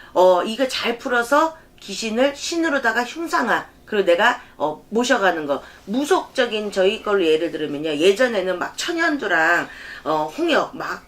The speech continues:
무슨 마마 막 이렇게 많이 돌았잖아요. 근데 그 마마 귀신을 저희가 지금은 어떻게 신으로 받들어갖고 별상 마마 신으로다가 저희가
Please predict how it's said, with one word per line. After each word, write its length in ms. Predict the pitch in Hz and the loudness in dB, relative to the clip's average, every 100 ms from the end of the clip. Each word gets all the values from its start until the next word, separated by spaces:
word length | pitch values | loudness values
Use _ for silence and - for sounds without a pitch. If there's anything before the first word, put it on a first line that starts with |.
| - | -18
무슨 300 | 175 190 196 | -12 -6 -4
마마 300 | 160 185 196 | -2 0 0
막 100 | 190 | 0
이렇게 240 | 165 185 | 0 0
많이 260 | 202 - 226 | 0 0 -2
돌았잖아요. 960 | - 196 240 240 196 165 143 147 147 - - - - | -2 2 2 2 0 0 -2 -2 -2 -4 -10 -20 -4
근데 400 | 226 262 285 285 - | 0 4 2 2 -10
그 120 | - | -4
마마 440 | 226 - 185 233 240 | -2 -2 -2 0 -2
귀신을 460 | 202 - 196 208 | -4 -8 -4 -4
저희가 400 | 190 156 175 180 | -4 -4 -2 -2
지금은 420 | 175 - 170 165 147 | -4 -10 -10 -8 -8
어떻게 340 | 127 - 185 | -8 -12 -14
신으로 440 | - 311 311 277 | -10 -6 -4 -4
받들어갖고 840 | 254 - - 170 143 139 - 214 139 - - - - | -6 -8 -8 -6 -6 -8 -2 0 0 -6 -20 -20 -4
별상 440 | 185 196 214 220 | 2 2 2 0
마마 380 | - - 240 277 | 0 2 4 2
신으로다가 560 | 269 233 196 180 170 160 | 2 -4 -4 -4 -6 -6
저희가 360 | 147 147 202 | -8 -4 -4